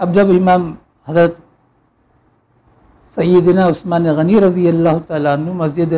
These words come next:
नबवी में मिंबर रसूल अला साहिबिहा अस्सलावातु व तस्लीम पर जुमे के खुतबे के लिए खड़े हुए और सिर्फ "अल्हम्दुलिल्लाह" कहा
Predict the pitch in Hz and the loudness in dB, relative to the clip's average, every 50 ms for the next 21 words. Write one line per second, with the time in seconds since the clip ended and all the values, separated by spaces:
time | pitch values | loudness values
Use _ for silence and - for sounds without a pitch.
0 | 151 151 151 147 143 156 151 151 180 185 180 165 151 147 156 170 160 156 156 156 | -2 -2 -2 -2 -2 -2 -2 0 0 -2 -2 -2 -2 -2 -2 -4 -4 -4 -2 -2
1 | 160 160 160 170 170 175 175 180 170 147 135 143 156 135 - - 185 185 190 190 | -2 -2 0 0 0 0 0 0 0 -2 -2 -4 -4 -6 -6 -6 -6 -4 -2 -2
2 | 180 151 135 - _ _ _ _ _ _ _ _ _ _ _ _ _ _ _ _ | -2 -4 -8 -14 _ _ _ _ _ _ _ _ _ _ _ _ _ _ _ _
3 | _ - 156 151 156 160 156 156 - - - 165 165 165 165 - 233 185 165 170 | _ -10 -6 -2 0 0 0 0 -2 -4 -4 -2 0 0 -2 -4 -6 -8 -6 -4
4 | 160 151 170 165 160 156 135 - - 156 151 147 151 147 151 160 160 - - 156 | -4 -2 -2 -2 -2 -4 -8 -14 -14 -12 -8 -8 -6 -6 -6 -6 -8 -8 -10 -10
5 | 147 147 147 - - - 147 - - 160 156 165 170 170 156 147 - 151 139 131 | -8 -8 -10 -10 -12 -14 -14 -14 -14 -12 -10 -8 -8 -8 -8 -10 -10 -12 -14 -14
6 | - _ _ 143 143 156 156 165 170 170 160 - 165 147 143 139 143 143 - _ | -16 _ _ -8 -6 -4 -2 -2 -2 -4 -6 -8 -8 -8 -8 -8 -8 -12 -16 _
7 | - 151 143 151 160 175 165 165 - 151 147 147 143 139 143 - - 151 151 165 | -12 -12 -8 -4 -4 -4 -4 -4 -6 -6 -4 -2 -4 -4 -4 -6 -8 -6 -2 -2
8 | 170 160 147 143 135 139 147 156 165 160 151 143 139 - - 185 160 - - 156 | 0 0 0 -2 -4 -4 -6 -8 -8 -8 -10 -10 -10 -12 -16 -18 -18 -14 -12 -10
9 | 147 143 139 - - - 170 165 165 160 151 151 151 147 147 160 165 160 151 - | -8 -8 -8 -10 -12 -16 -14 -10 -10 -8 -6 -6 -6 -4 -2 -2 -2 -2 -2 -4
10 | 156 139 131 143 | -4 -4 -4 -4